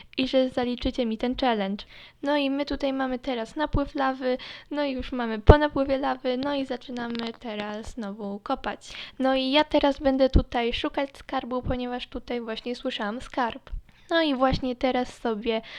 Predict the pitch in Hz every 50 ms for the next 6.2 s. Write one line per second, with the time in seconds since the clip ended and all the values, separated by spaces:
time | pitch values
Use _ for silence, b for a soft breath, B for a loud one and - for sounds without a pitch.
0 | B B B 320 320 - - 254 240 240 247 254 254 - - - 220 208 208 220
1 | 214 - - - - - - - 269 277 302 311 311 277 269 277 277 269 262 269
2 | 247 220 262 240 - - 254 247 - 262 254 240 240 - 233 220 - 233 233 -
3 | - 226 233 - - - 302 302 302 - - - 302 277 277 269 285 330 330 330
4 | 311 277 269 254 269 262 - 240 240 233 226 226 220 - 233 - - - 226 214
5 | 220 220 220 - - 247 240 - 220 226 - - 233 233 - - - 214 196 202
6 | 233 - -